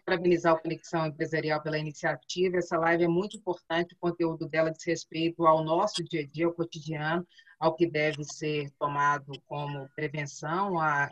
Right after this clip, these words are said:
extensão, a prorrogação, a propagação do coronavírus. Então, é importantíssimo, é nos Pardini por fazer parte do nosso dia a dia, né? Faz parte do dia a dia, principalmente de todos os mineiros. Quem não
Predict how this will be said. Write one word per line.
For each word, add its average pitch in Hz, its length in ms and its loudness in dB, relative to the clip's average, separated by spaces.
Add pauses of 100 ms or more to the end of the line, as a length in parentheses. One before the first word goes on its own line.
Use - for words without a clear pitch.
extensão, 160 840 -4 (280)
a 151 120 0
prorrogação, 147 640 -4
a 151 60 -8
propagação 160 720 -2
do 180 80 -10
coronavírus. 143 720 -6
Então, 151 160 -6
é 156 40 -4
importantíssimo, 160 920 -4
é 170 40 0
nos 175 160 -2
Pardini 156 440 -2
por 165 100 -8
fazer 156 380 -4
parte - 260 -8
do 160 80 -6
nosso 151 260 -4
dia 160 180 0
a 147 40 -4
dia, 190 380 -2
né? 226 180 -2 (420)
Faz 165 160 0
parte 151 280 -4
do 165 120 -2
dia 160 140 -2
a 151 60 -4
dia, 165 200 -4
principalmente 160 520 -2
de - 40 -20
todos 151 220 -4
os 147 60 -12
mineiros. 156 560 0
Quem 226 260 2
não 208 380 4